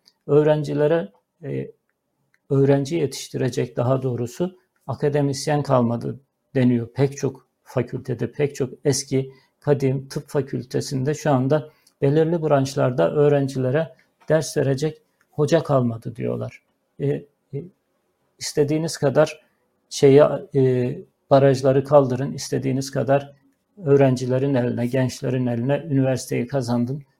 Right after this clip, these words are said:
belgesi verin. Hiçbir ihtiyacını karşılayamıyorsunuz. Hoca ihtiyacını, barınma ihtiyacını karşılayamıyorsunuz.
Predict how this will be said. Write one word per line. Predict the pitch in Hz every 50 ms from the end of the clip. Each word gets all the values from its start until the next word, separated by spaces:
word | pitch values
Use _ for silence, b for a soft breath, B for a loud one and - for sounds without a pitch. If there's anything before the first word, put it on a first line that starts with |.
| _ _
belgesi | 147 143 135 131 135 127 - - 156 151
verin. | 147 127 131 117 107 - _ _ _ _ _ _ _ _ _ _ _ _ _ _ _ _ _ _
Hiçbir | - 165 - - - 143 135 120
ihtiyacını | 123 120 - - 131 123 117 110 - 127 107 110 117 113 - _ _ _ _ _ _ _ _
karşılayamıyorsunuz. | - 127 127 123 - - 135 123 131 131 131 135 131 120 117 110 - - 127 117 107 - - _
Hoca | - 139 123 139 135
ihtiyacını, | 131 123 127 - 131 127 123 113 113 123 123 131 123 110
barınma | 123 123 120 120 120 127 123 123
ihtiyacını | 120 123 - 139 131 131 120 127 131 127 123
karşılayamıyorsunuz. | - 131 131 120 120 - - 135 135 135 131 131 127 120 117 - - 139 135 135 135